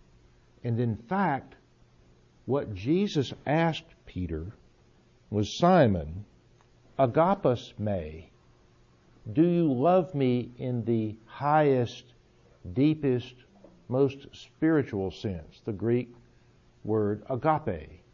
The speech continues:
the great spiritual love. He asked Peter, "Do you love me spiritually?"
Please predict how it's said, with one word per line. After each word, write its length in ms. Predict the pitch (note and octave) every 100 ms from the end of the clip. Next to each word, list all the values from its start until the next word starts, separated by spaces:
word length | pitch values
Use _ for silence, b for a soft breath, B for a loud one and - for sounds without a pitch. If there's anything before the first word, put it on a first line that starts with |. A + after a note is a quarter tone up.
| _ _ -
the 380 | F2+ A2 G#2+ G#2+ - -
great 400 | G#2 A#2+ A#2 A#2
spiritual 880 | - - - D3 C#3 A#2 - F#2+ F2
love. 400 | E2+ F2+ D2 C2 -
He 200 | - A#2+ -
asked 500 | C3+ C#3+ C#3+ - -
Peter, 460 | - F2+ D#2+ F2 - _ _ _ _ _ _ _ _ - F2+
"Do 120 | C#3+
you 640 | E3+ C3+ A#2 A#2 A#2+ A#2 - - - - -
love 420 | A2 C#3 D3+ D3
me 360 | A#2+ G#2+ G#2 G#2+
spiritually?" 880 | - - D#3 D3+ A2+ F2+ D#2 D#2